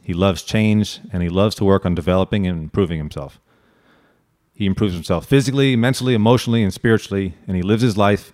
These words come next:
based on the words of his grandfather, "Never stop learning, never stop growing." Now, the beginning of the show, as in a couple minutes ago, I read a quote that normally is,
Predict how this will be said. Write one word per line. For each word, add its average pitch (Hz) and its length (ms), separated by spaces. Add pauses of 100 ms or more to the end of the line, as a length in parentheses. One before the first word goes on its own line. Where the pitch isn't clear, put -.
based 107 260
on 101 80
the 95 60
words 90 300
of 82 100
his 82 80
grandfather, 82 760 (400)
"Never 92 240
stop 113 260
learning, 87 400 (380)
never 82 280
stop 80 280
growing." 71 400 (2250)
Now, 87 100
the 85 60
beginning 127 400
of 107 80
the 95 80
show, 87 340 (1300)
as 87 240
in 85 140
a 80 120
couple 104 240
minutes 143 240
ago, 87 340 (420)
I 95 100
read 107 300
a 98 80
quote 101 500
that 90 320
normally 98 640
is, 85 520